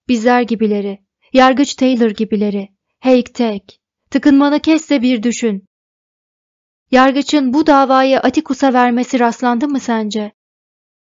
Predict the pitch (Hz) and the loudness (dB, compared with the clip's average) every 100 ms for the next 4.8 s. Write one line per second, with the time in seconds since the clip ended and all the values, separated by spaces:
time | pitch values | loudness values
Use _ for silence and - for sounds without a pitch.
0 | _ 262 285 302 - 254 233 247 247 240 | _ 2 4 2 0 0 2 0 0 0
1 | 233 233 240 233 254 254 226 208 214 214 | 0 0 -2 -2 -4 -4 -6 -8 -8 -8
2 | 214 _ _ _ _ _ _ _ _ _ | -10 _ _ _ _ _ _ _ _ _
3 | _ _ _ - 240 269 254 240 233 247 | _ _ _ -2 -2 0 -2 0 0 0
4 | 240 240 226 214 202 - - 208 | 0 -2 -2 -4 -6 -10 -12 -12